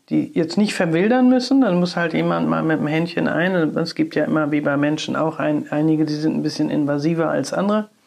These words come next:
Und einige, die dümpeln vor sich hin und andere, denen muss ein bisschen geholfen werden. Und, ähm,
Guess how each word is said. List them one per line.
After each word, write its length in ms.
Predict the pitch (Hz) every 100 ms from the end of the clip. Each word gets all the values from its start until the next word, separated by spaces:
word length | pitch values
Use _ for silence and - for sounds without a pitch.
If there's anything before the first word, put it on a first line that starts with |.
| _ - - - - - _
Und 140 | 156 147
einige, 400 | 139 160 165 160
die 280 | 147 143 - _ - _
dümpeln 560 | 165 170 180 170 160 143
vor 160 | 160
sich 180 | 151 147
hin 240 | 190 214 220
und 180 | 151
andere, 280 | 143 156 156
denen 220 | 147 147
muss 180 | 151 151
ein 80 | 147
bisschen 240 | 147 151
geholfen 440 | 143 143 190 185 180
werden. 380 | 170 165 170 -
Und, 260 | - 139 - _ _ _ - - - - _ _ -
ähm, 580 | 160 156 151 151 156